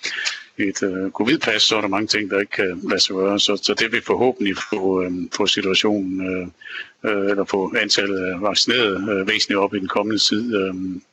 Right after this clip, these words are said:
og det er der selvfølgelig, øh, brug for, så, så ukrainerne kan komme tilbage til en, en, en hverdag, øh, uden alt for mange restriktioner. Det er jo et land, som ikke har øh, de muligheder, vi har i Danmark for at, øh,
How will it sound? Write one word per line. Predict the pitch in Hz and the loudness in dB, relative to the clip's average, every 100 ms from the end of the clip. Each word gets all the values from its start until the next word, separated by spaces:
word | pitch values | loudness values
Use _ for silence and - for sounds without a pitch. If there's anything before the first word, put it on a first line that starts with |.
| - - | -14 -6
og | 104 104 | -2 0
det | |
er | 104 | 0
der | |
selvfølgelig, | 95 - 107 104 92 98 | 0 0 -2 -2 -2 0
øh, | 98 | 0
brug | - 107 - | 0 -2 0
for, | 104 | 2
så, | - 98 - - - - - - - - | 2 0 -4 -20 -20 -20 -20 -20 -16 -6
så | - | -2
ukrainerne | 98 98 107 - 110 107 95 90 | -2 -2 -6 -2 -2 -2 -4 -6
kan | - | -4
komme | - 95 | -4 -2
tilbage | - 104 107 | 0 2 2
til | - 101 95 | 2 0 0
en, | 98 101 | -2 -2
en, | 95 110 | -4 -2
en | 104 | -4
hverdag, | 98 135 135 110 113 107 | 0 0 2 0 0 -2
øh, | 98 95 107 | 0 -2 -2
uden | 110 107 | -2 -2
alt | 110 | -2
for | 104 | -2
mange | 98 107 101 | -2 -2 -2
restriktioner. | 92 101 - 117 107 95 | -2 -2 -4 -4 -6 -2
Det | 123 | -2
er | |
jo | 123 | 0
et | |
land, | 135 151 | 0 0
som | 117 | 0
ikke | 113 131 | -2 0
har | 127 110 - - - - - - 113 | 0 0 -4 -16 -20 -20 -20 -6 -2
øh, | 104 | -2
de | 120 | -2
muligheder, | 113 127 107 104 98 | -2 0 0 0 0
vi | |
har | 98 110 | 0 0
i | |
Danmark | 98 107 123 104 | 0 0 0 -2
for | 110 104 98 92 98 | 0 2 2 0 -4
at, | 98 - | -6 -6
øh, | 113 104 104 107 101 | -10 -10 -10 -10 -8